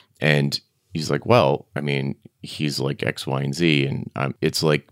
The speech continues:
being super familiar with, um, those folks doesn't mean you have to adopt everything. And I think it's, and I would take it even a step farther and be like, the things that are different, like, those are cool.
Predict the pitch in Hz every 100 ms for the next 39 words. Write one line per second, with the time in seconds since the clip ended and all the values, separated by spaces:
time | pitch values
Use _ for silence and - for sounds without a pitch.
0 | 82 107 120 107 - 113 107 - 87 80
1 | 78 71 69 - - - - 69 - 50
2 | - _ _ - _ 85 78 - 92 76
3 | - 95 85 87 78 73 76 73 - 71
4 | 73 - 71 73 71 - 69 69 - 73
5 | 69 64 - 76 71 - - - - -
6 | 71 - - 76 73 90 76 76 73 73
7 | - 65 - 78 69 69 69 73 67 69
8 | - - - - 82 95 92 80 78 -
9 | 80 85 98 - 110 107 _ _ _ -
10 | 78 73 - - _ - 69 101 98 78
11 | - - 120 58 50 -